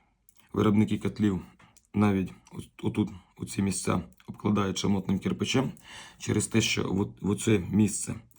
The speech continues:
також повинна подаватися кількість, але вже вторинного палива.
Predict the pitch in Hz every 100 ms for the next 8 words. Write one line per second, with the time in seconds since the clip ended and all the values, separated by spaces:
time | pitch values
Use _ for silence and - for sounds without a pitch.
0 | _ - - _ 117 110 101 - - 107
1 | 101 98 90 - - _ _ 104 104 98
2 | - - - 95 _ - 110 98 92 -
3 | - - 98 98 95 90 101 120 135 127
4 | 117 104 92 92